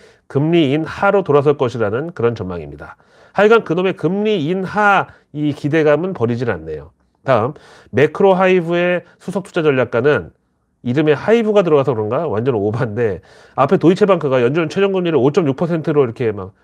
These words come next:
어, 급등시키니까 아예 이 양반은 그냥 선을 넘어버려가지고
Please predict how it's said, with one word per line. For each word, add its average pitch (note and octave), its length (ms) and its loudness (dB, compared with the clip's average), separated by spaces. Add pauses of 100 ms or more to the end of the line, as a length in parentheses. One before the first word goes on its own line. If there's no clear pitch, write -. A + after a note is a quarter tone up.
어, A#2+ 120 -6
급등시키니까 D#3 920 -2
아예 C3+ 160 0
이 B2 100 2
양반은 C#3+ 340 2
그냥 C#3 280 -2 (240)
선을 A3 320 0
넘어버려가지고 A#2 920 -2